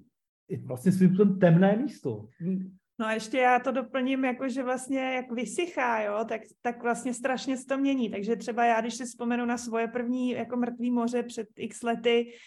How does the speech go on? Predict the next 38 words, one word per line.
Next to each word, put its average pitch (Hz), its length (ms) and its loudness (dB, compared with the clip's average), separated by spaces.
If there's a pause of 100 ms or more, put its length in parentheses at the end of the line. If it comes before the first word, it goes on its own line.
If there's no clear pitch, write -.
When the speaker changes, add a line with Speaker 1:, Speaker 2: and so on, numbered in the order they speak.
(320)
Speaker 2:
tak - 140 -10
teď 233 220 -4
ty 254 100 -2
místa, 240 360 2
kolem 240 280 0
nich 233 180 0
jsme 247 200 -2
jeli, 226 320 0
a 220 80 -6
to 233 120 -6
je 226 160 0
prostě 220 320 -10
měsíční 233 600 0
krajina 220 600 -4
a 220 40 -6
to, 220 100 -8
jako, 220 280 -4
je 226 120 0
úplně 226 340 -4
jako 220 220 -4
apokalypso, 220 720 -4
by 196 120 -6
tam 208 180 -8
někdo 208 260 -6
natočil, 202 580 -10
jo? 190 180 -4
Že 226 160 -2
vlastně 208 300 -6
se 220 120 -6
to 220 140 -6
celý 220 280 -6
posunulo 220 520 -4
a 226 100 4
tam, 220 220 -4
kde 220 280 0
se 220 220 -6
dřív 196 360 -4
člověk, 220 440 -2